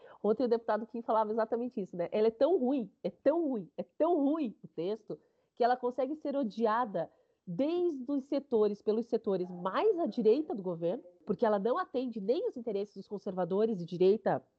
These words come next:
mal intencionados, nem dos conservadores de direita bem intencionados, nem do centrão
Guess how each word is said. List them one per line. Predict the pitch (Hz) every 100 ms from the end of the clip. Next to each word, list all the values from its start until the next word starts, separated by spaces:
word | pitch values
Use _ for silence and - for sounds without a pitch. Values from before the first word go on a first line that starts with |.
| 131 156 147 147
mal | 180 214
intencionados, | 247 208 175 165 160 190 - _ _ _ _ -
nem | 247 359
dos | 403
conservadores | - 320 285 254 220 285 277
de |
direita | 220 247 196 190
bem | 202 226
intencionados, | 165 147 156 170 208 _ _ _ -
nem | 220 262 349 415 427
do | 240
centrão | 277 285 208 214 202 247